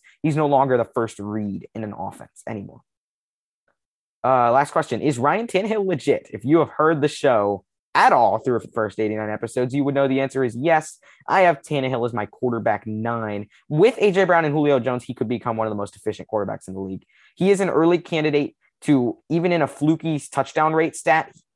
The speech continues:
it, like, he might be one of the best bets to lead the league in touchdown rate.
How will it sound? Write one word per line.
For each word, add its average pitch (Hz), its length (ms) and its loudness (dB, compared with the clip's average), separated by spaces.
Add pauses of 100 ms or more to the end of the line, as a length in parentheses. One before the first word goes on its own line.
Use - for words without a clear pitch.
it, 135 200 -2
like, 123 200 0
he 165 120 -2
might 156 220 0
be 151 140 -2
one 127 200 0
of 127 60 -2
the 123 60 0
best 123 240 0
bets 123 260 -2
to 117 100 -2
lead 117 220 -2
the 127 80 2
league 127 240 2
in 131 80 -4
touchdown 139 440 -2
rate. 143 280 -2